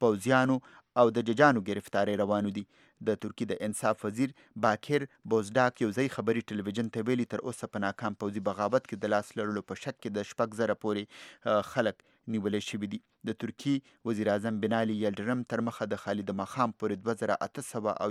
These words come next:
یو کم څلوېښت پوځي چارواکي نیولي شوي دي. اناډولو تر مخه د ترکیې سرکاري خبري ادارې اناډولو تر مخه د ملک تر ټولو اعلی عدالتي ادارې ایچ ایس واي کي د خالي په ورځ دوه زره اوه سوه او پنځه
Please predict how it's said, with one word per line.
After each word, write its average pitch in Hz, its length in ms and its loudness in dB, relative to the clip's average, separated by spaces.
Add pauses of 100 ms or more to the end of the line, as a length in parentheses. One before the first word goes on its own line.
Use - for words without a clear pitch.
یو 101 60 -6 (120)
کم 139 160 -2
څلوېښت 104 360 -6 (120)
پوځي 107 300 -4
چارواکي 104 500 -2 (480)
نیولي 101 340 0
شوي 107 280 -4
دي. 107 60 -8 (420)
اناډولو 147 540 6
تر 143 140 -2
مخه 147 240 2 (380)
د 120 180 -4
ترکیې 147 320 0
سرکاري 120 420 0
خبري 104 280 -2 (120)
ادارې 101 260 -2 (120)
اناډولو 104 440 -2
تر - 160 -4
مخه 127 220 -2 (380)
د 120 100 4
ملک 117 240 -2
تر 101 180 0
ټولو 131 220 2 (140)
اعلی 110 200 2 (140)
عدالتي 101 420 -2
ادارې 120 840 -2
ایچ 143 80 0 (160)
ایس 156 100 -2 (120)
واي 104 240 2
کي 143 160 0 (340)
د 113 220 4
خالي 104 260 0 (120)
په 110 100 4
ورځ 117 300 4
دوه 135 180 8
زره 127 180 2 (220)
اوه 143 180 0
سوه 98 280 -2
او - 440 -2
پنځه 120 360 2